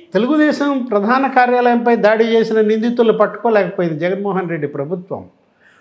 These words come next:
ఒక రాజకీయ పార్టీ కార్యాలయంపై దాడి అంటే అది ఏ పార్టీ అయినా అది ప్రజాస్వామ్యంపై దాడి.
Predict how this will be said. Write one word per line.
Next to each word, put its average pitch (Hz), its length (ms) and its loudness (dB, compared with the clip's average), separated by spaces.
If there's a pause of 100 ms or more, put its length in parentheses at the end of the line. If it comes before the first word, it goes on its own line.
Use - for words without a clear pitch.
(280)
ఒక 117 160 -6
రాజకీయ 233 640 0
పార్టీ 226 440 0
కార్యాలయంపై 190 880 0
దాడి 185 640 2
అంటే 156 400 -2
అది 151 200 -4
ఏ 220 120 8
పార్టీ 254 480 0
అయినా 196 260 4
అది 208 160 0
ప్రజాస్వామ్యంపై 175 920 -2
దాడి. 104 340 -8